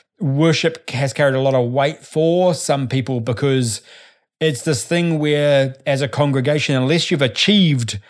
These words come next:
breakthrough or God showing up or whatever it is, you, you're not allowed, you're not let go until there's that vibe in the room, which prepares the platform for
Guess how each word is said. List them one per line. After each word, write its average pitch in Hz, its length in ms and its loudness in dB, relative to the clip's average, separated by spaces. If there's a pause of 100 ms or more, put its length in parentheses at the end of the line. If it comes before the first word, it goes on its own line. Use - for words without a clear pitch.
(320)
breakthrough 139 720 0
or 120 260 2
God 123 300 0
showing 123 380 2
up 123 280 -2
or 117 460 2 (200)
whatever 147 440 2
it 139 80 2
is, 139 260 0 (180)
you, 160 220 2
you're 156 140 2
not 165 200 4
allowed, 180 300 2
you're 151 120 2
not 185 160 2
let 123 280 -2
go 135 520 4
until 151 380 2
there's 143 200 2
that 120 220 0
vibe 127 420 2
in 147 140 2
the 131 100 2
room, 117 420 2 (200)
which 147 240 0
prepares 147 480 2
the 131 100 2
platform 135 480 0
for 127 460 0